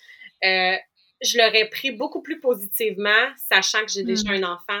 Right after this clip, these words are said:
Speaker 1: tu sais. Puis sachant aussi
Speaker 2: Tu
Speaker 1: que
Speaker 2: te raccroches à l'enfant que t'as, tu sais,
Speaker 1: Exact,
Speaker 2: puis
Speaker 1: tu sais.
Speaker 2: ouais.
Speaker 1: Je pense qu'il y a rien de plus, euh, de plus pur, justement,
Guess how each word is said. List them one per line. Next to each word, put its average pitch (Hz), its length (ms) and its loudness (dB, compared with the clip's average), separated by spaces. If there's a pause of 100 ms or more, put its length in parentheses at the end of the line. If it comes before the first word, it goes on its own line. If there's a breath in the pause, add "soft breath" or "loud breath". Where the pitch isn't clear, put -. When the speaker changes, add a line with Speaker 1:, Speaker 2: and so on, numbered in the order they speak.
Speaker 1:
tu - 80 -16
sais. 214 200 -12
Puis - 120 -14
sachant 240 440 2
aussi - 220 -6
Speaker 2:
Tu - 100 2
Speaker 1:
que 196 40 0
Speaker 2:
te 247 100 4
raccroches 233 760 4
à 208 120 8
l'enfant 202 400 0
que 202 120 -12
t'as, 208 280 0
tu 226 160 2
sais, 214 80 0
Speaker 1:
Exact, 247 340 8
Speaker 2:
puis 190 320 -14
Speaker 1:
tu 240 100 0
sais. 233 60 -4
Speaker 2:
ouais. 208 440 -4 (160)
Speaker 1:
Je - 100 -4
pense 277 160 2
qu'il 262 140 0
y 220 60 4
a 196 40 2
rien 233 240 2
de 214 240 0
plus, 226 420 -4
euh, 185 340 0
de 214 200 -2
plus 220 180 -12
pur, 254 240 6
justement, 214 380 -2